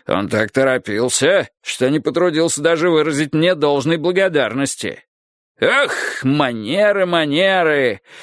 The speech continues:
этих способных конструкторов, этих гениев, этих талантов, у которых от спеси извилины узлом завязались. «Господин», начал Трурль, но тут в гробу что-то треснуло, зашипело,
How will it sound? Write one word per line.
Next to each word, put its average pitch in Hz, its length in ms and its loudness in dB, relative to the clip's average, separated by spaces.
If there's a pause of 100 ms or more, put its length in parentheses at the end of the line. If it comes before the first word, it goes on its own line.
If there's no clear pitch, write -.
(160)
этих 156 320 0
способных 226 880 -2
конструкторов, 160 1120 -2
этих 127 260 0
гениев, 131 1040 -2
этих 135 320 -2 (100)
талантов, 147 1000 -2 (400)
у 127 100 0
которых 151 440 0
от 123 120 -2
спеси - 600 -2 (100)
извилины 143 720 2
узлом 127 560 0
завязались. 90 760 -8 (960)
«Господин», 170 880 0 (180)
начал 135 440 -2
Трурль, 120 420 0 (540)
но 85 300 -4 (220)
тут 180 220 0
в 123 100 -6
гробу 139 320 -2
что-то 143 380 -4
треснуло, 120 680 -2
зашипело, 117 800 -2